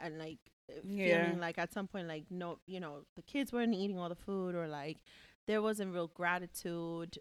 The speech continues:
Speaker 1: or the
Speaker 2: Mm.
Speaker 1: different times of the day you had to reheat food or cook food, or, you know, so things like that, like,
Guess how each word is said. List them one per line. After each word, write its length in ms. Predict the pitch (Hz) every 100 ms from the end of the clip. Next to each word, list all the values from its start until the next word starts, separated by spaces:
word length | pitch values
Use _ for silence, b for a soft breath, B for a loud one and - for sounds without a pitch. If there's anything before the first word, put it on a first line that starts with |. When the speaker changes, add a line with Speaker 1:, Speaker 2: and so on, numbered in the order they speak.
| 180
Speaker 1:
or 460 | 170 165 165 165 151
the 80 | 175
Speaker 2:
Mm. 40 |
Speaker 1:
different 360 | 185 - 175 -
times 580 | - 190 175 170 170
of 100 | 165
the 80 | 175
day 100 | 170
you 160 | 175 175
had 220 | 175 165 -
to 120 | 165
reheat 400 | 202 190 175 -
food 300 | 180 175 170
or 60 | 156
cook 260 | - 208 -
food, 220 | 180 170
or, 160 | 170 165 175
you 100 | 196
know, 140 | 185 B B B B
so 160 | 285
things 280 | 277 302 294
like 240 | 302 277 -
that, 420 | 208 190 202 -
like, 360 | 175 170 -